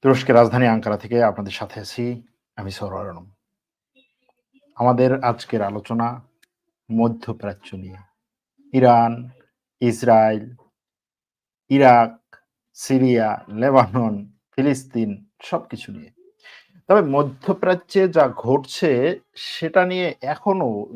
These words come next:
জনমানুষের যে প্রশ্ন, সে প্রশ্নগুলোর উত্তর কিন্তু সঠিকভাবে খুঁজে পাওয়া কঠিন। এ কারণে আজকেও দেখলাম যে হচ্ছে আল জাজিরাতে একটা ডিবেট হচ্ছে, যে ডিবেটের মূল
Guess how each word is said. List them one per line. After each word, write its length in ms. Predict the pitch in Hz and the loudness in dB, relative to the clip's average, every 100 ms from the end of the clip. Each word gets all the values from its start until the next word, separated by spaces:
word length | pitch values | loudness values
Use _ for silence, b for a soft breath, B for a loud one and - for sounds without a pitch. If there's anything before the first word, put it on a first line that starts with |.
| 113 | -4
জনমানুষের 880 | 123 139 165 156 151 151 156 143 127 | 0 0 0 -2 -4 -10 -8 -8 -8
যে 140 | 123 | -8
প্রশ্ন, 720 | 120 _ - 202 185 - 113 104 | -8 _ 0 2 2 -2 -10 -10
সে 180 | - | -10
প্রশ্নগুলোর 680 | 135 156 165 - 170 170 151 - | -10 -8 -10 -8 -6 -4 -4 -6
উত্তর 400 | 147 _ 190 185 | -12 _ -8 -6
কিন্তু 300 | 175 151 156 | -8 -8 -8
সঠিকভাবে 640 | - 139 135 135 131 127 b b b _ | -4 -4 -4 -6 -6 -6 b b b _
খুঁজে 340 | - - 139 127 | -4 0 2 2
পাওয়া 220 | 110 101 | 2 0
কঠিন। 280 | 107 113 101 | -6 -10 -10
এ 100 | 117 | 0
কারণে 380 | 147 143 151 143 B B B | 2 4 0 -4 B B B
আজকেও 420 | 135 135 - 151 | 2 2 2 2
দেখলাম 500 | 120 113 139 170 175 | 2 0 2 2 0
যে 180 | 135 135 | -2 -2
হচ্ছে 520 | 131 131 - 135 131 - | -4 -10 -6 -4 -2 2
আল 200 | 135 156 | 2 4
জাজিরাতে 520 | 165 151 127 110 156 | 0 0 -2 -2 -2
একটা 300 | 175 127 131 | -4 -4 -6
ডিবেট 480 | 110 127 139 165 120 | -2 2 4 2 -2
হচ্ছে, 320 | - - 151 | -12 -10 -8
যে 140 | 127 | -6
ডিবেটের 440 | 107 107 117 131 123 - | -6 -6 -4 -4 -4 -6
মূল 460 | 120 131 135 120 | -6 -2 0 -2